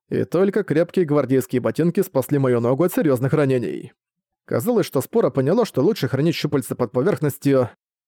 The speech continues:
Очень вряд ли, так как ни один найденный образец не выказывал ни малейшего признака даже рудиментальных когнитивных способностей.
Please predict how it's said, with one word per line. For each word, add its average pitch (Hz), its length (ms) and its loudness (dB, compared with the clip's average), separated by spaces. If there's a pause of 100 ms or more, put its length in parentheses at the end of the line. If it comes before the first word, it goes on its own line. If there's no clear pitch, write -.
(360)
Очень 233 300 0
вряд 160 260 2
ли, 101 240 -6 (180)
так 247 140 -2
как 147 180 -2
ни 143 80 2
один 143 300 2
найденный 143 360 2
образец 131 380 0
не 147 60 2
выказывал 139 560 2
ни 156 120 2
малейшего 127 460 2
признака 139 420 0
даже 135 280 2
рудиментальных 139 640 0
когнитивных 123 500 -2
способностей. 139 800 0